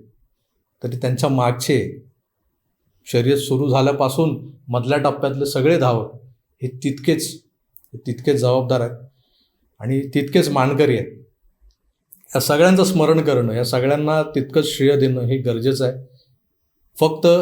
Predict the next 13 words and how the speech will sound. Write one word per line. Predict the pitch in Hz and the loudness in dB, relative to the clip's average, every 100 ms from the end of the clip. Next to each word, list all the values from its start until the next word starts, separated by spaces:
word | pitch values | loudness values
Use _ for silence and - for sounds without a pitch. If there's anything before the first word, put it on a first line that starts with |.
| 175 - - | 0 -12 -18
या | 151 135 165 | -2 0 2
शर्यतीत | 160 151 147 147 147 - - | 4 4 2 2 -4 -6 -2
आज | 123 135 | 0 2
आपल्याला | 135 139 139 143 | 0 0 0 0
मोदी, | 127 120 135 131 | -2 0 0 0
शहा | 127 127 127 | 0 0 0
आणि | 120 127 135 131 | 0 -2 -4 -4
भारतीय | 117 113 131 | -4 -2 -2
जनता | 120 120 127 | -2 -2 -4
पक्षाचे | 120 113 127 123 | -6 -6 -4 -2
काही | 123 123 | -2 -2
नेते | 120 117 127 | -4 -4 -4
दिसतायत, | 113 110 127 | -6 -4 -2